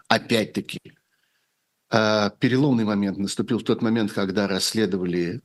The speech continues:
попытку отравления Алексея Навального в двадцатом году, когда была вскрыта вся вот эта система политических убийств и политических убийц,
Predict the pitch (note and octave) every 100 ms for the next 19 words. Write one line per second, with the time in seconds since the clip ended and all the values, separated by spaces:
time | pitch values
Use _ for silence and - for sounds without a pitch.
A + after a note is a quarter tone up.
0 | _ - - - G2 F2+ G2 G#2 A2+ G2
1 | F2+ F2+ F2+ G#2+ F2+ F2+ A2+ F#3+ E3+ B2
2 | A2 G#2+ - G2+ G2 G2 F#2+ D#3+ F3+ A2
3 | - G2+ G2 F2+ - A#2+ B2+ G2 D#2+ C#3
4 | A2+ G2 G#2+ - - G2 - B2 G#2 E2
5 | - _ _ _ _ _ _ _ G2+ G2+
6 | A2 - A#2 - G#2+ G#2+ G#2+ - - -
7 | _ _ _ _ _ _ B2 B2 A2+ A2
8 | B2 - A#2+ - A2+ G2 A#2+ - - -